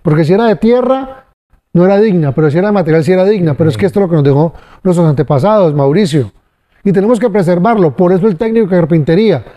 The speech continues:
para que los jóvenes aprendan a hacer pisos,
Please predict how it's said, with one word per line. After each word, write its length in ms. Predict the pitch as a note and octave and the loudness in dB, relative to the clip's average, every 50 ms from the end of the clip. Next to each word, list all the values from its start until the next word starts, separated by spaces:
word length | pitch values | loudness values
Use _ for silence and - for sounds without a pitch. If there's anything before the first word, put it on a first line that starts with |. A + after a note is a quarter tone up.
| _ _ _ _ - - | _ _ _ _ -12 -6
para 200 | - F3+ F3 F3 | -2 -2 -2 -2
que 140 | - - F3 | 0 0 0
los 160 | E3 D#3+ C#3+ | 0 0 0
jóvenes 420 | - F#3+ G#3+ A3 A3+ A#3 A#3 G#3 F#3 | 0 -2 0 0 0 0 0 0 0
aprendan 360 | F3+ D3+ F3 F3 F#3 G3+ G3 | 0 0 0 0 0 0 0
a 20 | |
hacer 300 | E3 B2+ F3 F3 F3+ E3+ - - _ _ _ _ _ _ _ | 0 0 0 -2 -2 -4 -10 -18 _ _ _ _ _ _ _
pisos, 600 | - G3 G#3 G3 - - G3+ G3 F#3+ E3+ - - | -2 0 0 0 0 0 0 0 0 -2 -4 -8